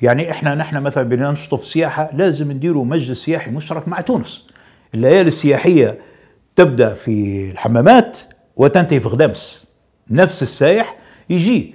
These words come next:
نحن أيضًا تبدأ الليالي في شحات، تنتهي عندك في جربة. فهمت كيف؟ نشتغلوا مع بعضنا زي ما يديروا الأوروبيين.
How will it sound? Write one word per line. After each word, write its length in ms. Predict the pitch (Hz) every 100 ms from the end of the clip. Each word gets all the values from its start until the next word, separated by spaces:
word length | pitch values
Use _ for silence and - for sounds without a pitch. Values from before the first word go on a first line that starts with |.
| _ 165
نحن 240 | 170 151
أيضًا 380 | 170 247 175 107
تبدأ 360 | 123 160 131
الليالي 440 | 131 131 143 135 113
في 400 | - 110 107 104
شحات، 560 | - - 156 247 254 - - _ -
تنتهي 380 | 143 - 143 131
عندك 240 | 127 104
في 100 | 101
جربة. 280 | 92 80 - _ _ _
فهمت 200 | 104 98
كيف؟ 200 | - 120
نشتغلوا 380 | 117 - 180 147
مع 100 | 127
بعضنا 300 | 117 160 143
زي 140 | 143 220
ما 60 |
يديروا 180 | 240 240
الأوروبيين. 540 | 214 208 196 240 170